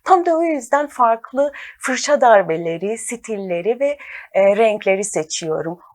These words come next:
O, e, eseri anlatımına uygun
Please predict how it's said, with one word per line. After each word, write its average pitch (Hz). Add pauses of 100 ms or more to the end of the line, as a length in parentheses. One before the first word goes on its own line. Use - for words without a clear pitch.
O, 349 (240)
e, 208
eseri 240
anlatımına 226
uygun 220